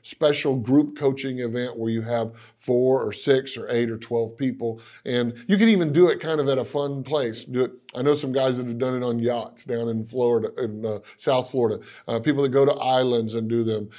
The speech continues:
I just attended a similar event to this in Seattle, Washington.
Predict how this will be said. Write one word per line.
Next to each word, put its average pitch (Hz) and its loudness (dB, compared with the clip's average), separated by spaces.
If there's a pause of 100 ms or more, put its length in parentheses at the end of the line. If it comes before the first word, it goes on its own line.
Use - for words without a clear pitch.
(140)
I 123 2
just 151 0
attended 131 -2
a - -18
similar 165 0
event 139 0
to 135 -2
this 120 -2 (260)
in 139 -2
Seattle, 143 2
Washington. 123 -2